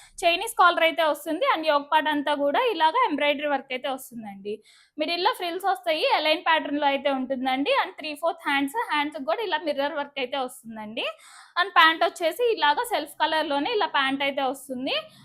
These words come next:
And దుపట్టా వచ్చేసి మంచి కాటన్ దుపట్టా అండి. దుపట్టా all over అంతా కూడా చిన్న చిన్న బుటీస్ లాగా వర్క్ అయితే వస్తుందండి.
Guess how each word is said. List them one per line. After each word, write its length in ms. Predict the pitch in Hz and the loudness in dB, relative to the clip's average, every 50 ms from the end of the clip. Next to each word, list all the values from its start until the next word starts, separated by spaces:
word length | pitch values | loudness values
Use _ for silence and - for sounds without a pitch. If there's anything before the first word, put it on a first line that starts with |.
| - - | -16 -10
And 180 | - 320 349 359 | -6 -6 -6 -4
దుపట్టా 360 | 330 320 - 330 320 320 330 | -6 -4 -2 0 0 2 2
వచ్చేసి 380 | 330 311 285 - 320 285 - 494 | 2 2 2 0 -4 -2 -2 -2
మంచి 280 | 494 403 311 311 311 - | -2 -2 -2 -4 -6 -2
కాటన్ 380 | - 330 294 294 285 311 339 294 | 2 4 4 4 4 0 -4 -6
దుపట్టా 380 | 302 277 - 285 277 269 277 | -6 -6 -6 -4 0 2 2
అండి. 240 | 269 277 277 320 494 539 | 2 2 0 0 0 0
దుపట్టా 440 | 440 339 311 269 - 294 285 294 311 311 | 0 0 -2 0 -2 -2 0 4 4 6
all 200 | 294 277 277 277 | 6 6 4 4
over 160 | 277 277 277 277 | 2 0 0 -2
అంతా 200 | 277 277 277 277 | -2 -2 -2 -2
కూడా 180 | 269 277 320 440 | 0 0 -2 -2
చిన్న 200 | 427 370 311 294 | -4 -6 -6 -6
చిన్న 180 | - 294 294 294 | -6 -6 -8 -8
బుటీస్ 340 | 254 269 240 269 277 269 - | -8 -8 -8 -10 -10 -8 -4
లాగా 200 | 269 262 277 381 | -4 -2 -2 0
వర్క్ 280 | 403 330 285 - - 262 | -2 -2 -2 -4 -4 -6
అయితే 200 | 254 247 262 262 | -6 -4 -4 -6
వస్తుందండి. 720 | 269 247 - - - 214 208 208 202 202 202 202 202 | -6 -8 -10 -16 -16 -16 -16 -14 -14 -14 -12 -10 -10